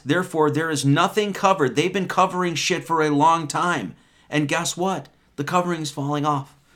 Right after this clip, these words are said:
The veils are falling off. Christ is rising. "For there is nothing covered that shall not be revealed and hid, that shall not be known." Their spells are wearing off.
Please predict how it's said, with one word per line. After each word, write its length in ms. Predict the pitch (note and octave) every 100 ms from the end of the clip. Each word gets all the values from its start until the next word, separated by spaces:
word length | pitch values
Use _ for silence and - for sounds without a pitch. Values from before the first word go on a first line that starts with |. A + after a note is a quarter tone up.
| _ _ _
The 80 | D#3+
veils 380 | D3+ G#3+ F#3+ D3+
are 40 |
falling 380 | C3+ F3+ E3+ D#3+
off. 340 | F3+ C3+ - _ - _ _ _ -
Christ 500 | A3 A3+ F#3+ D3 -
is 200 | D#3 C#3
rising. 580 | D#3 F3+ E3 A#2+ F2+ - _ _ _ _ _ _ _ _ _ _ _ _ _ - - _ _ _ _ _ _ _ _ _
"For 100 | -
there 120 | C#3+
is 120 | B2+ A#2+
nothing 400 | D3+ G3 A3+ G#3+
covered 540 | - E3+ B2+ A2 G#2+ - _ _
that 160 | B2+ B2+
shall 200 | C3+ A2
not 280 | A#2+ E3
be 100 | F#3+
revealed 500 | F3 F3 C#3+ D3+ D3
and 120 | B2+ G#2+
hid, 400 | A#2+ G2+ F2 - _ _
that 140 | F#2 F#2+
shall 220 | - F2+
not 460 | F#2+ A2 A2+ -
be 160 | - G2+
known." 500 | F#2+ F2 E2 D#2+ C#2 _ D#3 D#3+ - _ _ _ _
Their 280 | F#2 A#2+ C#3+
spells 640 | C#3 - C#3+ C3+ A#2+ - -
are 140 | G2+ G#2
wearing 360 | A2 A#2+ A2+
off. 420 | C3 C#3+ - _